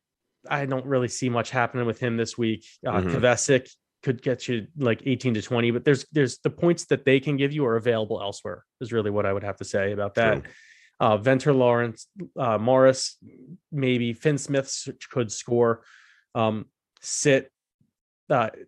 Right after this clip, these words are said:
Speaker 1: Waller and, and Judge. Well, you
Speaker 2: Mm.
Speaker 1: should not have Judge at this point. He's not
Speaker 2: Yeah.
Speaker 1: scored more than ten points in a match yet.
Speaker 2: I, I ditched Waller too.
Speaker 1: Um, yeah, so did I. And then Ted Hill is, is, mm, he's not scoring this year, so
Speaker 2: Nope. <laughs>
Speaker 1: give him a, a hard sit.
Speaker 2: Yeah.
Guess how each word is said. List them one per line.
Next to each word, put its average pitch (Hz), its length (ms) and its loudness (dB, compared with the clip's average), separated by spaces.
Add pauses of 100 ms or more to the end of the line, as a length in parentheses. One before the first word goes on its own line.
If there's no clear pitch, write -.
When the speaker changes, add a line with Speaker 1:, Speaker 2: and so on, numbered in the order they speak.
(140)
Speaker 1:
Waller 110 520 2
and, 101 280 -8
and 101 180 -8
Judge. 107 560 -2 (100)
Well, 135 140 -6
you 80 60 -2
Speaker 2:
Mm. 78 100 -4
Speaker 1:
should - 120 -12
not 95 180 -8
have 101 180 -6
Judge 95 280 -6
at 95 40 -8
this 98 120 -10
point. 95 260 -10
He's 104 220 -12
not 107 140 -2
Speaker 2:
Yeah. 101 40 -12
Speaker 1:
scored 113 260 -2
more 104 120 -2
than 104 240 -4
ten 104 240 -8
points 104 340 -8
in 113 140 -6
a 95 40 -4
match 95 440 -8
yet. 98 440 -4
Speaker 2:
I, 85 80 0
I 92 40 4
ditched 85 280 0
Waller 78 300 2
too. 82 300 0 (380)
Speaker 1:
Um, 113 380 0
yeah, 117 220 2
so 113 160 -4
did 101 140 -4
I. 98 200 -6 (280)
And 139 120 -4
then 127 180 0
Ted - 260 -2
Hill 110 500 0
is, 120 240 -10
is, 104 380 -12 (100)
mm, 110 320 -6
he's 120 100 -10
not 123 140 -2
scoring 117 280 -2
this 92 140 -8
year, 90 160 -8
so 95 400 -6
Speaker 2:
Nope. 90 320 2 (340)
<laughs> - 360 -12
Speaker 1:
give 113 120 0
him 110 200 -2
a, 101 140 -2 (140)
a 101 160 -4
hard 104 260 -6
sit. - 240 -10 (500)
Speaker 2:
Yeah. - 200 -14